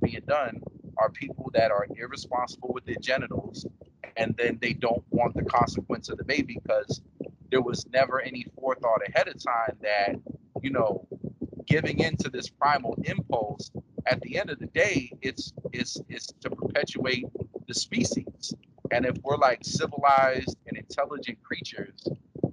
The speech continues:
um, or we have any sacred, sacred component to us, you know, we just look at our ability to create life differently than just, like,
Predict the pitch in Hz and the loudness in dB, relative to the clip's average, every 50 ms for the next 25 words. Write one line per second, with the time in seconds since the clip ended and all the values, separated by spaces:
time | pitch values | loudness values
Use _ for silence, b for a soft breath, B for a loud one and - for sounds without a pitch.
0 | - - - 117 113 113 110 113 - - 123 120 117 127 120 135 135 131 - 135 | 0 4 6 6 6 6 6 4 0 -2 -4 -4 -4 -2 2 6 6 6 4 2
1 | 127 120 107 - - 147 143 - - - 123 120 - - - - - - - - | -8 -8 -8 -6 -4 -2 -4 -4 -2 -4 -6 -6 -6 -10 -12 -12 -12 -12 -12 -10
2 | - - - 147 139 - - 135 127 131 - - 123 120 - 143 143 139 120 104 | -8 -4 -4 -4 -4 -2 -2 -2 -2 -2 -4 -6 -6 -6 0 2 2 2 0 -4
3 | - - - - - - - 104 101 104 - - - - - - - - - - | -12 -12 -10 -8 -8 -4 -2 -2 -2 -2 -4 -6 -12 -12 -10 -12 -12 -12 -14 -20
4 | _ - - 143 139 131 123 120 - 139 - - 139 127 - - 139 139 139 139 | _ -6 -2 2 4 4 4 4 0 -4 -2 -2 -4 -4 -2 0 0 0 2 4
5 | 131 120 120 117 117 110 - - 123 127 127 123 117 117 120 - 113 - - 127 | 6 8 8 8 8 6 4 2 -2 0 0 0 -2 -4 -2 -2 -2 -2 0 -4
6 | 123 117 117 - 113 107 110 110 104 - - - 160 - - 123 110 107 101 101 | -4 -4 -4 -2 0 0 0 0 -2 -4 2 2 2 2 2 -4 -6 -8 -8 -8
7 | 98 - - _ _ _ - - - - - 127 123 113 - 127 127 120 - - | -8 -10 -10 _ _ _ -18 -8 -8 -4 -2 0 2 2 4 2 2 0 0 0
8 | 117 107 104 | 0 2 2